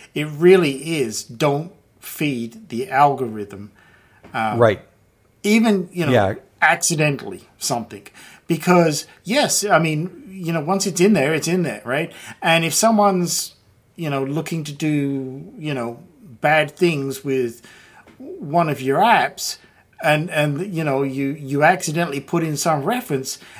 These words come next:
Speaker 1: and then one day they're like, "Hey, how can I get in to hack the A P I on Developer Dock?" or something like that?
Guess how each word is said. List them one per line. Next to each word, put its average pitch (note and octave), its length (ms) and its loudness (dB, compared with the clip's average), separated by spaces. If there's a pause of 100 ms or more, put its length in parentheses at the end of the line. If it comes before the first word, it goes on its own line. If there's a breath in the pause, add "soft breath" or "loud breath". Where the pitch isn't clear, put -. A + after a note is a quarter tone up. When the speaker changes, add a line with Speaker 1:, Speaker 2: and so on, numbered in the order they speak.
Speaker 1:
and D3 160 -2
then D3 160 -2
one F3 140 4
day D#3 180 2
they're C#3+ 140 -2
like, C3+ 200 0
"Hey, B3 320 2
how A3+ 280 2
can G#3 180 -2
I E3+ 440 -2
get E3+ 260 -2
in D#3+ 260 -6
to D3+ 440 -6
hack E3+ 360 -6
the D3 160 -6
A D3 140 -4
P D3 180 -10
I D3 320 0
on A#2 320 -10
Developer D#3+ 460 -4
Dock?" D3+ 240 -2
or - 40 -18
something B2 300 -12
like A2+ 160 -12
that? F3+ 300 2